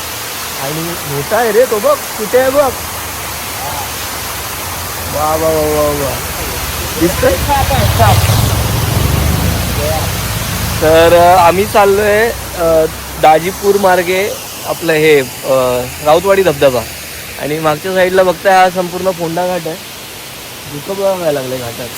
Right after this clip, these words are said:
आणि खालचे गाव कसे दिसतात बघा. आणि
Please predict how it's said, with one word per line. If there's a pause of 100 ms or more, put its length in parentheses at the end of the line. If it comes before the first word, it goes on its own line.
(200)
आणि
खालचे
गाव
कसे
दिसतात
बघा. (2000)
आणि